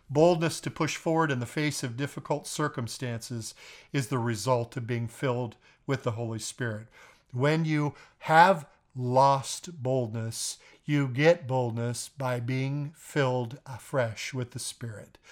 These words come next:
The boldness to act, the boldness to not cower and im-, be intimidated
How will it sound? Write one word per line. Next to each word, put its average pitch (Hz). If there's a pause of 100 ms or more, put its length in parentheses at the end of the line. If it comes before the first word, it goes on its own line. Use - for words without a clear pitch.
(400)
The 143
boldness 135
to -
act, 131 (300)
the 151
boldness 156
to 185
not 156
cower 156
and 143
im-, 147
be 151
intimidated 143